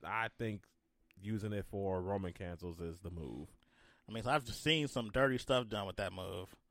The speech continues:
Speaker 2: Like, people be doing mid-move and like, "Oh, yeah, I'm gonna stop you there." <laughs> And then run over and combo you.
Speaker 1: So, here's the, here's the strat. Don't whiff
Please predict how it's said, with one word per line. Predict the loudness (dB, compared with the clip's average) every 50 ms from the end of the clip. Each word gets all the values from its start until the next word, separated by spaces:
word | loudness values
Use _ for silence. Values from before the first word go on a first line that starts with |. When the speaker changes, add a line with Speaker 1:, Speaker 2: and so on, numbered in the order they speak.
| _ _ _ _ _ _ _ _ _ _ _ _ _ -10
Speaker 2:
Like, | -8 -8 -8 -8 -10 -12 -10
people | -2 -2 0 0 0
be | 0 2 0 0
doing | 0 0 0 0 0 -2 -4 -6 -10 -10
mid-move | -8 -4 4 6 8 8 8 6 6 8 10 10 10 8 6 4
and | 2 2
like, | 8
"Oh, | 8 8 8 6 0
yeah, | -2 2 4 4
I'm | 4
gonna | 4 2
stop | 2 6 6 6 8 8 8
you | 10
there." | 12 12 12 12 12 12 12
<laughs> | 10 10 12 12 12 12 10 6 6 6 6 4 4 4 2 0 2 2 2 2 6
And | 6 8 8
then | 8 8 8 6
run | 6 8
over | 8 6 6 4 2
and | 2 2
combo | 0 0 2 2 2 4 2
you. | 2 2 2 0 0 0 -2 -4 -8 _ _ _ -20 -20 -20 -20 _ -20 -20 _ _ _ _ _ -20 -20 -20 -20 -20 -20 -20 _ -20 _ -18
Speaker 1:
So, | -10 -2 2 4 4 6 4 2 0 -4
here's | -6 -4 -2 0 0 -2 0
the, | -2 -2 -2 -2 -6
here's | -6 -4 -4 -4 -6
the | -8 -12
strat. | -10 -6 -4 -2 -2 -2 -4 -8 _ _ _ _ _ _ -12 -4
Don't | -2 0 0 0 -2 -4
whiff | -4 0 2 2 4 2 0